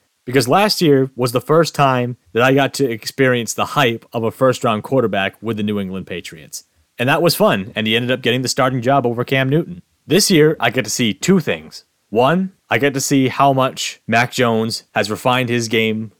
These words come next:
against first-team defenses in the preseason this time. And two, I get to see how mu-,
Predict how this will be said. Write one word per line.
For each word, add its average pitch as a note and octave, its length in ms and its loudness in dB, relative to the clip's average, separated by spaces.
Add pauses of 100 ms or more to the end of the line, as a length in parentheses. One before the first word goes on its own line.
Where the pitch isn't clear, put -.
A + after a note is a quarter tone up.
(220)
against A2+ 420 0
first-team D#3 640 2
defenses G2+ 500 -4
in G2+ 60 -6
the G2 100 -4
preseason F2 580 -8
this E2+ 140 -14
time. E2 360 -16 (260)
And B2 180 2
two, D#3 460 4 (140)
I B2+ 100 4
get C#3 140 -2
to C#3 100 -6
see D#3 200 0
how C#3 200 2
mu-, C3+ 140 -2